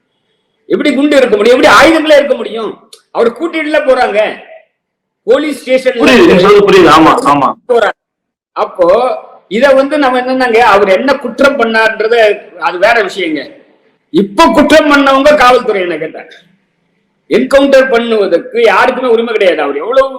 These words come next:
Speaker 1: பெரிய, அது நான் சொல்ல, சு-, உச்ச நீதிமன்றம் சொல்லுது. உச்ச நீதிமன்றம் என்ன சொல்லுதுன்னு சொன்னா, என்ன கடுமையான குற்றம் பண்ணாலும் காவல்துறை வந்து நேரடியாக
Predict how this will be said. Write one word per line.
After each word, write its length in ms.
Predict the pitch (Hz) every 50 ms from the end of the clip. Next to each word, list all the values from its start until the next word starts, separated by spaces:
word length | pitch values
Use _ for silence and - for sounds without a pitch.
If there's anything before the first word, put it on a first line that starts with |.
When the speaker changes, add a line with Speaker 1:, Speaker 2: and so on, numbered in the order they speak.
| 233 -
Speaker 1:
பெரிய, 260 | - 214 214 226 254 233 185
அது 160 | 160 - 220
நான் 220 | 214 208 240 233
சொல்ல, 160 | 233 226 226 220
சு-, 200 | - 226 - -
உச்ச 180 | 214 220 214 294
நீதிமன்றம் 420 | 294 285 269 233 214 202 196 - 175
சொல்லுது. 220 | 160 143 - - _ _ _ _ _ _ _ _ _ _ _ _ _ _ _ _ _ _ _ _ _ _ _ _ _ _ _ _ _ -
உச்ச 240 | - - - 277 277
நீதிமன்றம் 440 | 277 262 262 247 247 233 220 214
என்ன 120 | 220 240 233
சொல்லுதுன்னு 460 | 220 220 214 220 202 196 190 165 147
சொன்னா, 260 | 143 139 143 165 202 226 220 202 180 160
என்ன 240 | 170 175 226 254 277 277
கடுமையான 480 | 269 - 226 226 220 226 233 240 240 240
குற்றம் 380 | 233 196 202 - 233 233 226 190
பண்ணாலும் 500 | 175 170 156 139 127 123 143 170 190 196 196 196 - - _ _ _ _ _ _ _ _ _ _ _ _ _ _ - -
காவல்துறை 680 | 165 - 247 302 330 330 311 285 - 277 269 269 262 262
வந்து 240 | 254 262 277 294
நேரடியாக 600 | 240 220 269 302 302 302 285 285 277 269 277 269